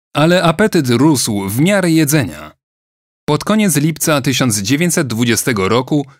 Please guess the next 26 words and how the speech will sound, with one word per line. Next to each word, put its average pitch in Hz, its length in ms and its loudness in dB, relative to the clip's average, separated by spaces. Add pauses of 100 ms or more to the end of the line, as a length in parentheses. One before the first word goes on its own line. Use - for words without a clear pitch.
(200)
upojona 165 520 0
sukcesami 147 680 0
Moskwa 127 500 -2
uznała, 117 680 -2 (440)
że 156 380 -2
armie 190 360 2
operujące 147 600 0
na 113 140 0
północny 120 500 0
wschód - 300 -4
od 117 200 -2
Warszawy 127 540 -2
są 151 220 0
wystarczająco 151 760 -2
mocne, 131 480 0 (400)
aby 135 220 2
pokonać 139 580 0
wojsko 110 400 0
polskie. 95 640 -6 (760)
Bolszewicy 117 680 0
uwierzyli, 160 520 0
że 135 160 0
zwycięstwo 151 600 -2
mają 131 260 0
w - 80 -8
kieszeni, 117 500 -2